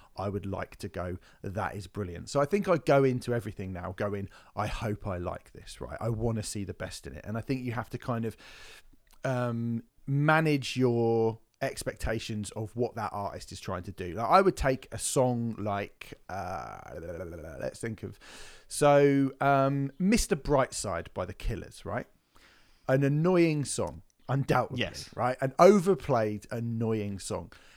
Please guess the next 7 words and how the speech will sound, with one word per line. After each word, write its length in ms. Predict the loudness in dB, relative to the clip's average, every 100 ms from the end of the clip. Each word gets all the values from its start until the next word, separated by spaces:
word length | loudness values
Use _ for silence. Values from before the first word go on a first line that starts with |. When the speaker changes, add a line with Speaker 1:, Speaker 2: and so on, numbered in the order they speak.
| _ _ _ -2
Speaker 1:
Is 580 | 2 2 0 -4 -8 -12 -20 -20 _ _ _ _ _ _ _ _
Mister 400 | -4 0 0 0
Brightside 720 | -2 0 0 0 -4 -4 -4 -4
by 140 | -4
The 100 | -4
Killers 520 | -6 -6 -6 -8 -12 -20 _ _
a 160 | -14